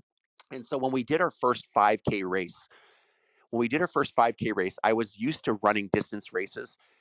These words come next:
And I'm like, "Honey, the, here's what you wanna do." And I know your timing, 'cause you're, like, in the, in a really fast mile pace, like, six minutes, five, five, late fives, early sixes for, you know, eleven, twelve years old,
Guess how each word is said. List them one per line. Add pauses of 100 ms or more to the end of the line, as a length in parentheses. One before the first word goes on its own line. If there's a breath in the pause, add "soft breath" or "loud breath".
(140)
And
I'm
like,
"Honey, (160)
the, (220)
here's
what
you
wanna
do."
And
I
know
your
timing,
'cause
you're,
like,
in
the, (340)
in
a (260)
really
fast
mile
pace,
like,
six
minutes,
five, (340 soft breath)
five, (300)
late
fives,
early
sixes
for,
you
know,
eleven,
twelve
years
old,